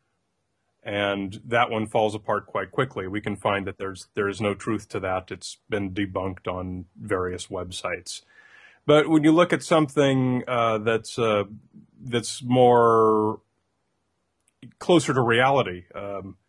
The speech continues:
we can move on to the second step, which is consider. We consider alternate explanations. And I talk about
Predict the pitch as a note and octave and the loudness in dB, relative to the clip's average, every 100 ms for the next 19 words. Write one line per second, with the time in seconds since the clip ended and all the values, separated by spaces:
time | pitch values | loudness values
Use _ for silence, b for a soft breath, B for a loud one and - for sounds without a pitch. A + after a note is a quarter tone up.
0 | _ _ _ _ _ _ _ _ _ _ | _ _ _ _ _ _ _ _ _ _
1 | _ B2 B2 B2 B2+ B2+ B2 B2 A#2 A#2 | _ -4 -2 2 2 4 4 2 0 -2
2 | A2 - C#3+ B2 - - G2 F#2 G#2+ - | -4 0 0 -2 -8 -6 -6 -6 -8 -8
3 | G#2+ - A2 G#2 - B2 F#2+ F#2 G#2 A#2 | -10 -8 -8 -6 -2 -2 -2 -6 -8 -8
4 | G#2+ - B2+ A#2 A2+ A2+ - A2 G2+ G2+ | -4 -2 2 2 2 0 0 -2 -2 -4
5 | - G#2 G2 G#2 G2+ F2+ G2 - b b | -6 -6 -2 -2 -4 -12 -16 -20 b b
6 | b b b A2 G#2 G#2 B2+ B2 A#2 G2+ | b b b -6 -2 -2 2 0 0 -2
7 | G#2+ G2+ G2 | 0 0 -4